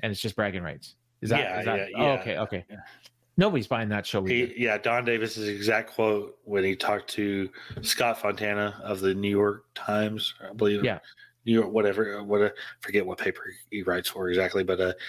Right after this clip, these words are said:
Speaker 2: his exact quote to Scott was, was, uh, was, "While Bellator belts will be continu-, will continue to be defended,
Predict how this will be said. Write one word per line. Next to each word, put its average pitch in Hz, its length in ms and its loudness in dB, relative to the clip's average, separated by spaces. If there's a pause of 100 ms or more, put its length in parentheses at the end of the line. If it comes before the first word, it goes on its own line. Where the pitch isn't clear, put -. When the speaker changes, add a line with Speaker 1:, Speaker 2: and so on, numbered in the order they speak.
(160)
Speaker 2:
his 110 220 2
exact 113 360 0
quote 104 280 2
to - 100 -12
Scott 101 440 0
was, 92 380 2 (580)
was, 104 500 4
uh, 95 320 4 (640)
was, 95 720 4
"While 101 380 2
Bellator 117 400 2
belts 110 320 2
will 104 100 0
be 95 160 -4
continu-, 107 460 -4
will 98 120 -2
continue 107 360 -2
to 104 80 2
be 107 120 4
defended, 101 480 2